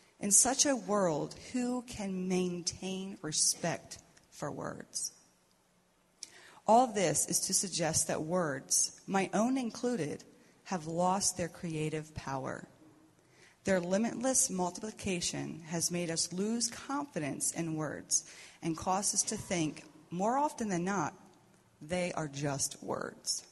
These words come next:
The result of this is that the main function of the word, which is communication, is no longer realized. The word no longer communicates,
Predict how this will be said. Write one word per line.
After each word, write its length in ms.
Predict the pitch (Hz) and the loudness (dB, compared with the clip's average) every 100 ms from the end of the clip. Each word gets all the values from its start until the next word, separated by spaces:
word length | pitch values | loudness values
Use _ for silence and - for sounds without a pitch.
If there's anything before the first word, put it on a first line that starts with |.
| _ _ _ _ _ _ _ _ _ _ - - - - - | _ _ _ _ _ _ _ _ _ _ -20 -20 -20 -14 0
The 80 | |
result 460 | 202 185 208 285 - | 4 6 8 8 6
of 160 | 190 151 | 0 2
this 480 | 147 165 - - | 2 4 2 2
is 120 | 202 190 | 0 0
that 160 | 190 | 2
the 100 | 180 | 2
main 320 | 180 175 226 | 4 4 4
function 680 | 269 - 226 277 - 175 143 | 0 0 2 2 2 2 2
of 180 | 165 151 | 0 -2
the 100 | 165 | -4
word, 540 | 147 226 208 139 160 185 - - - | 0 2 0 -2 -6 -12 -18 -20 -8
which 200 | 196 196 | -4 0
is 100 | 202 | 0
communication, 1040 | - 180 208 175 - 226 277 139 139 135 - - - - | -2 0 0 0 -2 -2 -2 -2 -2 -6 -10 -20 -14 -4
is 180 | 165 175 | -2 2
no 220 | 185 190 | 2 2
longer 500 | 180 160 160 160 147 | 2 2 2 -2 -4
realized. 880 | 139 147 151 131 - - - - - - _ _ - - _ | -4 -2 -2 -4 -4 -4 -4 -6 -10 -20 _ _ -20 -20 _
The 120 | 180 | -2
word 480 | 165 185 202 240 254 - - | 0 0 2 0 -2 -8 -6
no 300 | 180 180 196 | 0 2 2
longer 420 | 208 190 185 180 | 2 0 0 -2
communicates, 1080 | 180 - 170 175 180 - 139 135 - - | -6 -6 -2 -2 -2 -4 -6 -4 0 0